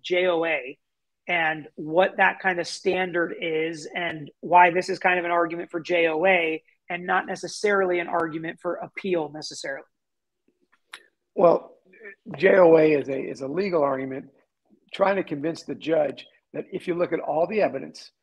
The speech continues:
Speaker 2: and you look at it in the light most favorable to the government, which means the prosecutor, there still isn't enough evidence for a reasonable jury to convict somebody. That's the argument to the judge. You can, however, appeal to an appellate court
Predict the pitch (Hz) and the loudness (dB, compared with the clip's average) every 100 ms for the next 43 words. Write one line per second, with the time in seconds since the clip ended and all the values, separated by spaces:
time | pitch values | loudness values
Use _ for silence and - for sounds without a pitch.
0 | _ _ - 147 151 180 180 165 165 - | _ _ -12 -6 -2 -2 2 2 2 -4
1 | 147 139 135 147 170 180 165 143 - - | -8 -6 0 4 4 2 -6 -6 -6 -4
2 | 175 180 175 160 160 - 131 135 139 127 | 0 0 -2 -2 -6 -6 -8 0 0 0
3 | 123 - 139 135 123 - 143 135 - 135 | -12 -14 -12 -10 -10 -4 -2 -2 -8 -8
4 | 131 _ _ _ 147 143 - 202 196 196 | -10 _ _ _ -2 -2 0 4 4 4
5 | 185 175 160 160 151 160 147 139 139 143 | 0 -6 -4 -4 -4 -4 -6 -8 -8 -6
6 | 127 127 156 151 139 135 113 143 139 127 | -6 -4 -4 -4 -4 -4 -2 -2 -2 -4
7 | 113 131 120 139 - - - - - - | -10 -12 -6 -6 -6 -10 -10 -8 -12 -14
8 | _ _ _ _ _ - 170 185 185 165 | _ _ _ _ _ 4 6 6 6 8
9 | 151 147 143 139 131 104 131 73 - - | 6 2 -6 -8 -12 -6 -4 -4 -6 -16
10 | _ _ _ _ - 180 185 - 269 269 | _ _ _ _ -10 -8 -8 -4 -2 0
11 | 170 156 143 135 143 156 - _ - - | 2 2 2 2 0 -2 -10 _ -16 -10
12 | 165 160 151 147 160 147 147 160 156 139 | 0 4 4 2 0 2 0 -2 -8 -10
13 | 123 208 196 131 - 139 143 - | -2 6 6 4 -4 -6 -6 -10